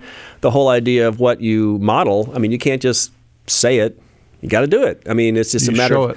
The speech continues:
Speaker 1: you have to live it. Exactly. It, it's a matter of, of being the person that you would want to follow.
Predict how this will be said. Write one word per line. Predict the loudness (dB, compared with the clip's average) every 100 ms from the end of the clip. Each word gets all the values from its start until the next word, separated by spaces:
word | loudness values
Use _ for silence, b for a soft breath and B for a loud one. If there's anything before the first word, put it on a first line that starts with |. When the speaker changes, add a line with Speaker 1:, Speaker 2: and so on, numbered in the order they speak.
| B B
Speaker 1:
you | -4
have | -2
to | 0
live | 2 2
it. | 0 -2
Exactly. | -2 0 0 -2 -2
It, | -2 0
it's | 0 0
a |
matter | 0 0 0 0
of, | -2 -4
of | -4 -4 -2
being | 0 2 0 0 -4 -6
the | -6
person | -2 -2 0 0 0 -4 b _
that | -4 -2
you | 0 0
would | 0 0
want | 0 -2 -4
to | -4
follow. | -2 0 -2 -8